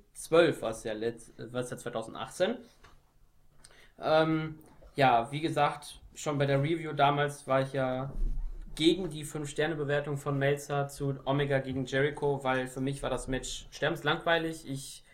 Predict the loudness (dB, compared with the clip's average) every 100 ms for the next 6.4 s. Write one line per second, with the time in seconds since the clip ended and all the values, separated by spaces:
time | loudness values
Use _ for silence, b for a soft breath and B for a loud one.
0 | b b b -2 0 0 2 2 2 0
1 | 0 2 2 0 -2 -4 -2 -2 -4 -4
2 | 2 2 2 -4 -4 -2 -4 0 2 2
3 | -2 -4 -2 -2 -4 -12 -20 B B B
4 | B B 0 0 2 0 0 0 2 2
5 | 0 -8 b b b b b b 0 8
6 | 10 10 6